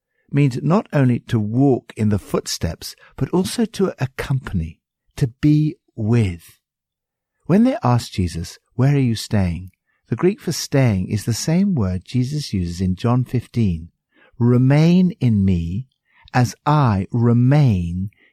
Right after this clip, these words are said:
in you." They see where Jesus is staying and remain with him. Jesus invites you too to a deep personal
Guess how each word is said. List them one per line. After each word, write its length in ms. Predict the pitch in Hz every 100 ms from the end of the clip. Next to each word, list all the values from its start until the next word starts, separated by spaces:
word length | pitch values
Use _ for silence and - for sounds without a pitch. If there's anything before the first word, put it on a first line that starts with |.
| _
in 200 | 127 117
you." 480 | 110 120 101 82 85 _ _ _ _ _ _
They 160 | 139 135
see 320 | - - 175
where 180 | 170 156
Jesus 360 | - 123 104
is 140 | 107 -
staying 580 | - 131 95 87 87 - _ _ -
and 260 | 120 117
remain 840 | 117 120 123 147 156 113 87 90 107 _ _ _ _
with 340 | 101 123 131 -
him. 280 | 78 85 - _ _ _ _ _ _ _ _ _ - _ _
Jesus 380 | - 160 185 -
invites 580 | 135 117 127 123 - 113
you 240 | 120 120
too 540 | - - 143 104 82 - _ _ _ _ -
to 140 | 123
a 120 | 110 - -
deep 380 | 151 156 - - _ _
personal 760 | - 160 160 131 - 87 85